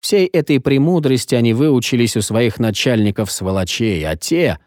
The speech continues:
у бесконечной вереницы своих начальников-сволочей.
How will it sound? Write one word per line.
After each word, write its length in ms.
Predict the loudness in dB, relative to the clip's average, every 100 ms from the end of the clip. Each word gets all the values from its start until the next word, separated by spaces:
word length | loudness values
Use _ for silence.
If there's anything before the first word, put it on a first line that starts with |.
| _ _ _ -4
у 60 | 0
бесконечной 880 | 2 0 0 0 2 0 0 0 2
вереницы 640 | 4 4 2 0 -2 -2
своих 540 | -2 0 2 0 -2
начальников-сволочей. 1400 | -6 -4 -2 -2 -2 -4 -6 -8 -8 -6 -6 -6 -8 -12